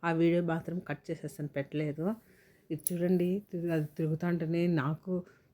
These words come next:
తల తిరుగుతూ ఉండదు. నేను కూర్చునేట్టు అంత ఫీల్ అయిపోతుంది. ఎలా కూర్చున్నారో. బా, ఇక్కడ చూడండి, బెలూన్స్, ఆ,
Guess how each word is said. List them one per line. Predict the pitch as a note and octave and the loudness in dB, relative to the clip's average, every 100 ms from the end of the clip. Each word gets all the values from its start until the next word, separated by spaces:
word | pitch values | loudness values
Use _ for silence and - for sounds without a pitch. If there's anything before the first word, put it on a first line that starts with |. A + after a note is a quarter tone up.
| - | -4
తల | C#3+ | -2
తిరుగుతూ | F3 - D#3 E3 E3+ | -2 -2 -2 -2 -2
ఉండదు. | E3 F3 E3+ E3 E3 | -2 0 0 0 0
నేను | D#3+ D#3 D#3+ | 2 0 0
కూర్చునేట్టు | D#3 - E3 E3+ D#3+ | -4 -6 -2 -2 0
అంత | E3 D#3+ D#3 E3 D#3 | -2 -2 -2 -4 -6
ఫీల్ | - E3 E3+ | -4 0 2
అయిపోతుంది. | D#3+ D#3 - D3+ D3+ D#3+ | 0 -4 -6 -4 0 0
ఎలా | D3+ E3 | 2 0
కూర్చున్నారో. | E3+ E3 E3+ D#3 D3+ E3 - - - - - | 0 -2 0 2 2 -2 -6 -14 -18 -20 -4
బా, | F3+ F3 | 2 4
ఇక్కడ | E3+ - E3 F3 | 4 2 0 2
చూడండి, | F3 | 2
బెలూన్స్, | E3 E3 D#3+ E3 E3 - E3+ D#3 D#3+ - - - - - - | 2 2 4 4 2 -2 -4 -2 -2 -6 -20 -20 -20 -12 -2
ఆ, | E3 D#3+ | 0 0